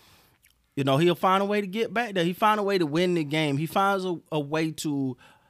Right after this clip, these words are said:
have an imprint on the game, even when in many cases, you know, his numbers are, I, I've never looked at Tom Brady numbers and just was like, "Wow." I-, it's always, you know,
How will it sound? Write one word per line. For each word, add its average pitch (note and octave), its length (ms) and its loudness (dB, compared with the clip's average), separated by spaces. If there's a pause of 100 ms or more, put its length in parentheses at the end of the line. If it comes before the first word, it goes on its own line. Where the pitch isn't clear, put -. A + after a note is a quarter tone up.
(300)
have E3+ 180 4
an C#3 160 0
imprint F#3 460 0
on D#3 200 2
the C#3 100 0
game, D3 400 0
even E3+ 400 0
when D3 320 0
in C#3 260 -2
many D3+ 240 -2
cases, C3 720 -6 (480)
you D3 80 2
know, C#3+ 140 4
his D3 260 -2
numbers B2 500 -4
are, G2+ 160 -10
I, F#3+ 180 6
I've A3 100 -2
never C#4+ 280 2
looked A3 240 -4
at D3 180 0
Tom D#3 300 -4
Brady C3+ 320 -4 (160)
numbers A2 400 -12
and A2 140 -14
just A#2+ 240 -12
was A#2 160 -12
like, G2+ 180 -12 (540)
"Wow." E2+ 500 -12 (1300)
I-, - 60 -8
it's G3+ 320 -2
always, G#3+ 580 4
you G3+ 80 -2
know, F3+ 360 2